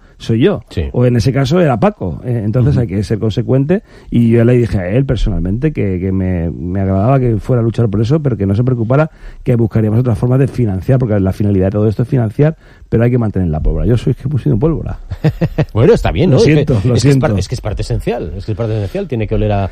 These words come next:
Speaker 2: a pólvora, porque es una parte fundamental, ¿no? Como otras que hay
Speaker 1: Como
Speaker 2: en la,
Speaker 1: otras, por
Speaker 2: en la
Speaker 1: supuesto que
Speaker 2: fiesta,
Speaker 1: sí.
Speaker 2: y en todas las fiestas, no son las, en las hogueras, como decíamos.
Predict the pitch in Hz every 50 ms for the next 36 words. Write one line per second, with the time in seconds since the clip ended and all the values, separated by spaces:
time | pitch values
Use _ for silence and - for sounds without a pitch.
0 | - - - - - - 104 98 101 202 247 214 120 92 85 85 87 92 85 85
1 | 90 82 104 92 87 82 95 85 - 120 117 78 - 104 95 87 85 85 82 78
2 | - 123 110 87 92 131 143 - 92 98 113 135 - - - - - - 87 82
3 | 92 98 98 113 113 - 104 104 - - 98 - - - 92 87 85 - 90 -
4 | 76 73 - - 107 104 92 85 - 85 87 90 82 - - 76 71 - 80 76
5 | 76 73 - 80 78 76 76 76 73 71 - 85 80 76 78 82 80 76 73 -
6 | 82 78 - 80 78